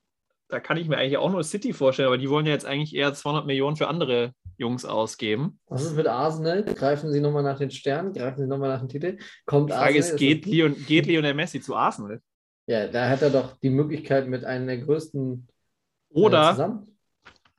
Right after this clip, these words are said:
Speaker 1: oder schafft Brazzo den Coup? Äh,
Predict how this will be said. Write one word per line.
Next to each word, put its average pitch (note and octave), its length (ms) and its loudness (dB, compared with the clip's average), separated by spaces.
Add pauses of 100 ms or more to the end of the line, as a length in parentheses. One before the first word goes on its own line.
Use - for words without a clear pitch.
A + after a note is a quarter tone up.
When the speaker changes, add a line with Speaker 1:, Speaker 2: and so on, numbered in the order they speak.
(140)
Speaker 1:
oder E3+ 500 6 (1080)
schafft E3+ 340 0
Brazzo D#3+ 420 2
den D3+ 200 4
Coup? D#3+ 360 -2 (460)
Äh, - 40 -14